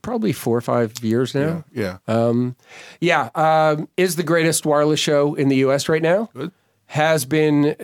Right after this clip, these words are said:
Speaker 1: since, um, since what was formerly known as C T I A show was sold
Speaker 2: Mm-hmm.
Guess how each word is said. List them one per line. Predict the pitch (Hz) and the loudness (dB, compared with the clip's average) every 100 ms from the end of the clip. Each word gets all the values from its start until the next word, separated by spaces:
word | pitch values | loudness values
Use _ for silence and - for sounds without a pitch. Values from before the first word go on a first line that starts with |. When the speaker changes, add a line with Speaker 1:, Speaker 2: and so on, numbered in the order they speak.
| - | -4
Speaker 1:
since, | - 147 135 127 - - - | -2 0 2 0 0 -2 0
um, | 131 127 123 123 127 131 123 - - - - _ - - - - - - - | 0 2 2 2 2 -2 -8 -18 -20 -20 -20 _ -20 -20 -20 -20 -18 -16 -8
since | 226 - 135 139 | -2 0 0 0
what | 147 | -2
was | 135 - | -2 -4
formerly | - 156 156 156 147 | 0 2 2 2 2
known | 139 139 | 2 2
as | 131 | 2
C | - 143 | 0 0
T | 127 139 131 | 0 0 2
I | 131 | 4
A | 131 135 | 2 2
show | 135 139 | 0 0
was | 127 120 | 0 0
sold | - 131 139 202 - - _ | 0 0 0 -2 -6 -18 _
Speaker 2:
Mm-hmm. | 120 113 | -4 -2